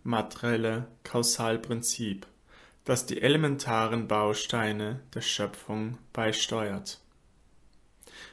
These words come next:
Wenn dann im Laufe der fortschreitenden Evolution der materiellen Schöpfung jedes einzelne Universum manifestiert wird,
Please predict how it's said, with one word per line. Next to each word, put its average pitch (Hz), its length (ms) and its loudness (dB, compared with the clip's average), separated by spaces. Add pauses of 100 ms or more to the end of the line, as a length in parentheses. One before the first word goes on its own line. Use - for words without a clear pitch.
(120)
Wenn 139 220 4
dann 175 440 4
im 123 180 0
Laufe 113 520 4
der 104 140 2
fortschreitenden 117 1400 0
Evolution 110 1000 0 (380)
der 113 80 -4
materiellen 127 520 2
Schöpfung 117 760 -2 (580)
jedes 151 600 4
einzelne 160 580 2
Universum 120 920 2 (120)
manifestiert 113 920 0
wird, 113 560 0